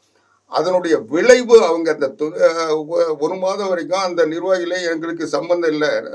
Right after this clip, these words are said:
பொதுச் செயலாளர் இருந்து எல்லாருமே நாங்க அந்த இடத்துக்கே போகல, எங்க, நாங்க அப்ப அனுமதி கேட்கல, இந்த கூட்டத்துல இருக்குங்க, அங்க நடத்துறவங்க தான் பொறுப்பு", ஏதோ சொல்லிட்டு நீதிமன்றத்துல போய் இவங்க,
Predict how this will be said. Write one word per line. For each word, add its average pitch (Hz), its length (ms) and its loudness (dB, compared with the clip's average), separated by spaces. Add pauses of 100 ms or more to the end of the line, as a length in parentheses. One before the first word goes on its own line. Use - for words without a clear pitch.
(140)
பொதுச் 165 200 -4
செயலாளர் 170 340 0
இருந்து 175 180 -8
எல்லாருமே 160 420 -4 (400)
நாங்க 160 300 -4
அந்த 156 180 4
இடத்துக்கே 160 400 2
போகல, 151 520 0
எங்க, 156 300 -2
நாங்க 147 280 0
அப்ப 139 280 -4
அனுமதி 160 320 -6
கேட்கல, 143 360 -2
இந்த 156 220 -2
கூட்டத்துல 151 320 -6
இருக்குங்க, 143 280 -8
அங்க 143 300 -4
நடத்துறவங்க 147 440 -4
தான் 143 180 -2
பொறுப்பு", 143 300 -8
ஏதோ 170 260 0
சொல்லிட்டு 175 420 -4
நீதிமன்றத்துல 165 600 -6
போய் 156 200 -10
இவங்க, 143 400 -4